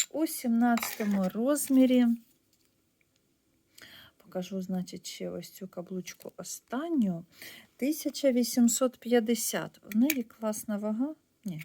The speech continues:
не класна. Вісім з половиною грам вага. Е,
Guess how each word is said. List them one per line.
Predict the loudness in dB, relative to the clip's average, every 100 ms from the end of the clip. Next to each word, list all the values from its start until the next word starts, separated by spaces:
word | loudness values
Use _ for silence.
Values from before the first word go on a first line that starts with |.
| -14
не | -14 -12
класна. | -12 -12 -4 0
Вісім | 0 2 2
з | 0
половиною | 0 2 2 0 -4 -2 0 -2 -8 _ _ _ _ _ _ _ _ _ _ _ _ _
грам | -8 -4 0 0
вага. | 0 -2 -4 -10 -16 _ _ _ _ _ _ -20 -18 -20 -10
Е, | -2 0 0